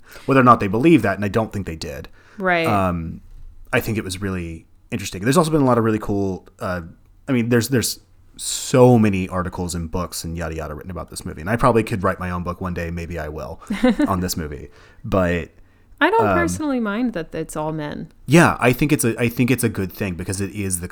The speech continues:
Speaker 2: It's the
Speaker 1: commentary.
Speaker 2: point, yeah.
Speaker 1: Yeah, that is the point of the
Speaker 2: Mm-hmm.
Speaker 1: movie. And I think it's a very good thing to talk about.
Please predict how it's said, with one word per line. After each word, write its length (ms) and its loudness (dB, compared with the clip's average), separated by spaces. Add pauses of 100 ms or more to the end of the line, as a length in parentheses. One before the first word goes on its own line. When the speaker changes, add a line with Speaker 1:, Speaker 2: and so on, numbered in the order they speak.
(140)
Speaker 2:
It's 160 2
the 120 -2
Speaker 1:
commentary. 140 -2
Speaker 2:
point, 400 -4
yeah. 140 2
Speaker 1:
Yeah, 160 4
that 180 6
is 160 4
the 100 2
point 340 -6
of 80 0
the 80 0
Speaker 2:
Mm-hmm. 140 -2
Speaker 1:
movie. 180 -6
And 80 -10
I 60 -8
think 140 -4
it's 120 -6
a 40 -6
very 420 -2
good 360 -8
thing 160 -6
to 80 -8
talk 300 -6
about. 320 -8